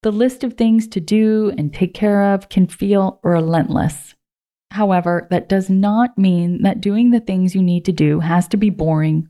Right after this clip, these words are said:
or tedious. You can use fun to goad yourself into doing those things you have to do and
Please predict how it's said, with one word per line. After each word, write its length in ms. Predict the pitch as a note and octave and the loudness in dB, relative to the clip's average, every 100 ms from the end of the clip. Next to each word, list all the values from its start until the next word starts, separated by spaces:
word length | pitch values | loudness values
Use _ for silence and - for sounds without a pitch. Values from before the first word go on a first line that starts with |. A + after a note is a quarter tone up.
| - | -2
or 80 | D#3+ | -2
tedious. 760 | D#3+ E3 E3 D3+ C3+ - - _ _ _ _ _ - | -2 -4 0 2 0 -4 -12 _ _ _ _ _ -10
You 340 | G3+ C4 D4+ C4+ | -2 2 2 0
can 400 | - C#4+ C4 G#3 | -2 2 2 2
use 200 | G#3+ G#3 | 0 -2
fun 300 | - G#3 G3 | -2 0 2
to 80 | G3 | 0
goad 380 | F3+ F3+ G#3 G#3+ | 0 0 0 0
yourself 400 | F#3+ - E3+ E3 | -2 -2 -2 0
into 180 | F3 E3+ | -2 -2
doing 320 | F#3 A3 A3+ | -2 0 2
those 220 | F3+ E3+ | 0 -4
things 300 | - E3 D#3 | -2 0 0
you 60 | E3 | 0
have 200 | E3+ - | 0 -2
to 80 | C#3+ | -2
do 320 | G#2 B2+ D#3 _ C4 | 0 0 -2 _ 0
and 400 | C4+ A#3+ A#3+ | 2 2 0